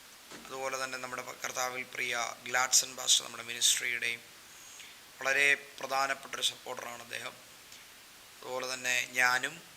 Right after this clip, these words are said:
കാൽവറി മിനിസ്ട്രീസ് ഹോൾ ടീമും, കൂടാതെ ആത്മീക ആരാധനകൾക്ക് നേതൃത്വം കൊടുക്കുവാൻ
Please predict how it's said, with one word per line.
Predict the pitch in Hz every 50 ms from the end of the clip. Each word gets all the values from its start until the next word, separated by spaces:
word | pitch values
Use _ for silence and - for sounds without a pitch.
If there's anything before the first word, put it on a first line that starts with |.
| - - -
കാൽവറി | 127 127 123 127 127 131
മിനിസ്ട്രീസ് | 127 127 123 127 127 - - 147 131 - -
ഹോൾ | 127 127 131 127 - -
ടീമും, | 127 123 127 127 127 123 - - - - - - - - - - - - - - - - - -
കൂടാതെ | 123 127 127 127 127 123 127 123 123 - - - - -
ആത്മീക | - - - - 139 135 127 131
ആരാധനകൾക്ക് | 127 127 127 127 131 131 131 - 135 131 131 127 131 127 127 131 127
നേതൃത്വം | 127 127 127 127 127 - 135 131
കൊടുക്കുവാൻ | 123 123 123 117 - 131 123 127 135 170 196